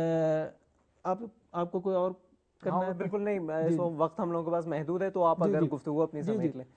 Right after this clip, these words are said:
Speaker 1: तो Facebook और इस मेटा डेटा की जो collection हुई थी, इससे उन्होंने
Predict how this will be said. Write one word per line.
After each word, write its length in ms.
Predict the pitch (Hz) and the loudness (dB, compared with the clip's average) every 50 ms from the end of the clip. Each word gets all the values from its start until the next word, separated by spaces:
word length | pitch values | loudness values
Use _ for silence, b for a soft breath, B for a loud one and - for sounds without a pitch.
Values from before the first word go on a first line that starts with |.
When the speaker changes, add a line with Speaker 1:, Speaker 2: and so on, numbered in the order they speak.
| b b b b b | b b b b b
Speaker 1:
तो 100 | - 226 | -8 -8
Facebook 640 | 202 - - - 262 285 294 294 240 285 311 302 - | -8 -8 -6 -2 0 0 0 -2 -2 -4 -4 -4 -2
और 280 | 269 247 240 220 - - | -4 -4 -4 -6 -8 -8
इस 280 | 233 262 254 - - 226 | -8 -8 -8 -10 -16 -12
मेटा 400 | 185 185 180 180 180 180 190 180 | -8 -6 -4 -4 -2 0 -2 0
डेटा 300 | 165 180 180 180 220 226 | 0 -2 -2 -2 -4 -6
की 320 | 226 - _ - 220 208 | -6 -10 _ -8 -6 -4
जो 120 | 175 180 | -4 -4
collection 460 | 165 - 160 151 139 - - - 160 156 | -2 0 0 0 0 -2 -4 -4 -2 -2
हुई 200 | 143 131 127 127 | 0 -2 -2 -4
थी, 320 | - 180 196 208 - - - | -4 -6 -6 -6 -8 -10 -8
इससे 500 | 269 262 - - - 208 220 226 247 262 | -8 -8 -8 -4 -2 0 0 0 0 -2
उन्होंने 720 | - 185 180 180 180 190 190 180 175 175 185 202 214 | -4 -6 -4 -4 -2 -2 -4 -4 -4 -4 -6 -6 -8